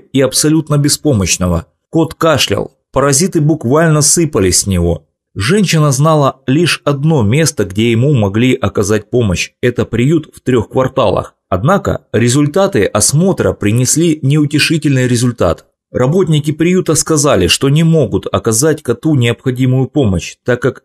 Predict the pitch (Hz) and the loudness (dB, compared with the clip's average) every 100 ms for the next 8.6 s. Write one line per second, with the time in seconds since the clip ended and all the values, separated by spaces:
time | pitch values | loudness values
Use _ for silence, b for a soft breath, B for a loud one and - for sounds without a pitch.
0 | _ 123 147 123 95 95 95 104 104 151 | _ 0 2 0 0 -4 0 -2 0 0
1 | 151 - - _ 123 120 180 175 110 - | 0 -2 -8 _ -4 -2 0 0 -2 -2
2 | 110 104 101 - 110 104 98 _ 131 123 | -2 0 0 -2 -4 -4 -6 _ -4 0
3 | 151 156 151 160 160 127 92 85 - _ | 0 2 2 2 2 2 0 -2 -4 _
4 | _ - 131 185 220 170 160 180 175 160 | _ -4 0 0 0 -2 0 2 2 2
5 | 156 170 156 151 143 160 147 104 - - | 2 2 2 2 2 2 2 0 0 -4
6 | - 101 101 110 113 120 113 87 101 170 | -2 0 0 0 -2 0 0 0 0 0
7 | 139 117 95 110 113 127 127 135 127 131 | 0 0 0 -2 0 0 2 0 2 0
8 | 123 139 123 92 - - | 0 0 0 0 -4 -12